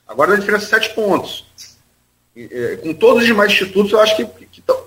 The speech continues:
vinham mostrando essa diminuição, mas agora de maneira abrupta. E, é, o que que, a, essa, essa B T G no grupo ali, Igor, Igor colocou no, vocês viram, o Igor colocou no grupo.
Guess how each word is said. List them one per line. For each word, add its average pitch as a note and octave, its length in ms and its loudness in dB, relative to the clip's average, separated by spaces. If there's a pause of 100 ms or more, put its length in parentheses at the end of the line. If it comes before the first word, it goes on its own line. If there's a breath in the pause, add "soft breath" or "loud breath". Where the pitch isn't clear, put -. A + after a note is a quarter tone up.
(260 soft breath)
vinham G3 220 0
mostrando F3 540 2
essa D3 200 0
diminuição, D#3 580 2
mas A3+ 160 2
agora F#3 380 4
de A3+ 40 4
maneira A#3+ 280 2
abrupta. F#3 540 0 (920)
E, A3+ 380 0
é, F#3+ 460 4 (240)
o F#3 100 -10
que C4 220 -4
que, - 280 -10
a, F3 280 0
essa, - 220 0
essa A3+ 280 2
B A3+ 140 2
T G#3+ 160 4
G D3+ 160 2
no D3 100 0
grupo E3 300 2
ali, C3+ 260 2
Igor, F3 180 0
Igor F#3+ 200 4
colocou F3 320 2
no, D#3+ 100 2
vocês A3 180 0
viram, D3+ 300 4
o C3 60 2
Igor E3 200 2
colocou E3 300 0
no E3+ 80 0
grupo. B2+ 380 2